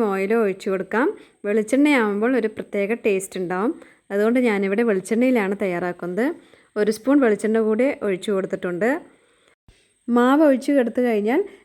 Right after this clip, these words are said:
മീഡിയം ഫ്ലെയിമിൽ വയ്ക്കുക. ഹൈ ഫ്ലെയിമിൽ വെച്ച് കഴിഞ്ഞാൽ കരിഞ്ഞു പോവും. അപ്പോൾ മീഡിയം ഫ്ലെയിമിൽ തന്നെ വെക്കാൻ ശ്രദ്ധിക്കുക ട്ടോ. മറിച്ചിട്ടതിന് ശേഷം ഒരു സ്പൂൺ വെളിച്ചെണ്ണ കൂടി ഞാൻ ഒഴിച്ചു കൊടുത്തു. എന്നിട്ട്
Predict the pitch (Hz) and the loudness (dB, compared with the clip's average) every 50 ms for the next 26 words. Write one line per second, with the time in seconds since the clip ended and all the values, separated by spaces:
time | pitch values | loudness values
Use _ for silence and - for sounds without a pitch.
0 | _ - 220 226 233 233 226 294 294 285 277 240 220 214 226 233 247 233 202 196 | _ -6 -2 -2 0 2 2 2 2 2 2 2 2 2 2 2 2 2 0 0
1 | - 202 185 190 220 262 320 - - - - _ _ - 240 233 247 247 - 277 | 0 -2 0 0 0 0 -2 -4 -10 -18 -20 _ _ -4 0 0 0 0 2 2
2 | 247 233 240 240 233 220 208 214 - 233 233 226 214 202 196 214 254 262 - 233 | 2 2 2 2 2 0 0 0 0 0 0 2 2 2 2 0 0 0 0 0
3 | 208 196 208 226 254 240 233 208 185 190 254 392 453 - - - _ _ _ 214 | 0 2 0 0 0 0 0 0 2 2 0 0 -2 -6 -14 -20 _ _ _ -12
4 | 202 - 240 269 370 415 - - 220 208 208 208 208 247 262 262 254 220 202 208 | -6 0 2 2 2 2 0 -2 0 0 0 2 2 0 0 0 0 0 2 0
5 | 208 208 202 214 208 220 240 311 359 - - _ 220 202 196 - 202 202 240 220 | 0 -2 -2 -2 0 0 0 0 -2 -4 -8 _ -8 -8 -6 -2 -2 -2 -2 -2
6 | - 226 196 185 180 175 - 180 175 175 175 - 202 185 185 175 160 _ _ _ | -2 -2 -2 -2 -4 -4 -4 -4 -4 -4 -4 -4 -4 -4 -4 -8 -14 _ _ _
7 | _ _ _ _ _ _ _ _ _ _ _ _ _ _ _ _ _ _ _ _ | _ _ _ _ _ _ _ _ _ _ _ _ _ _ _ _ _ _ _ _
8 | _ _ - - _ _ _ _ 240 247 254 247 247 - 320 277 - 277 277 277 | _ _ -20 -20 _ _ _ _ 0 0 2 2 2 0 0 4 4 4 4 4
9 | 277 277 294 262 240 233 - 277 302 381 415 - - 233 220 220 214 - - 262 | 2 2 0 0 0 0 0 0 0 0 0 0 -2 -4 -4 -4 -6 -4 0 2
10 | 285 370 466 466 - - _ - _ - 226 226 226 220 226 233 247 262 262 254 | 2 2 2 0 -6 -12 _ -20 _ -4 0 0 0 0 0 0 2 2 2 2
11 | 233 220 226 233 233 220 208 208 208 208 196 196 196 - 226 220 202 196 196 - | 2 2 2 2 0 0 0 2 2 0 0 -2 -2 -2 0 0 0 -2 -2 0
12 | 226 269 392 453 - - - _ _ _ _ _ _ _ _ _ _ 214 214 220 | 0 2 2 0 -2 -8 -16 _ _ _ _ _ _ _ _ _ _ -2 -2 -2
13 | 214 208 254 | 0 0 0